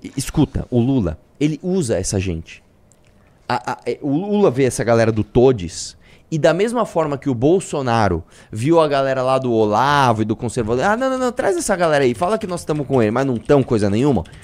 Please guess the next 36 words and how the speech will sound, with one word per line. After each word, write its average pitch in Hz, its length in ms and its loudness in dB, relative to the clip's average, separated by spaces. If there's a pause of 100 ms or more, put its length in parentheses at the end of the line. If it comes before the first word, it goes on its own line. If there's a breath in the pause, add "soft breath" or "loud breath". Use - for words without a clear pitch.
(160 loud breath)
o 202 120 4
Lula 226 240 4
faz 214 200 0
a 202 40 2
mesma 214 240 -2
coisa. 147 380 -4 (440 loud breath)
Ele 196 240 6
usa 220 360 8
essa 123 180 0
galera, 104 500 2 (140)
né? 107 240 -4 (180 soft breath)
"Não, 190 160 0
Todes, 160 460 2
tamo 185 200 0
junte, 139 520 -4 (240 soft breath)
né? 147 240 0
Não, 160 320 -4
é, 104 240 -2
traz 170 260 -2
os 180 80 -8
L 185 180 -4
G 170 140 -4
B 160 160 -6
T 165 180 -8
aí, 147 200 0
não 156 80 -4
sei - 80 -12
o - 20 -4
que 151 40 0
lá, 165 140 2 (140)
chama 117 380 -8
a 101 160 -8
mulher 101 400 -4
do 101 120 -6
grelo 98 440 -6
duro." 87 520 -10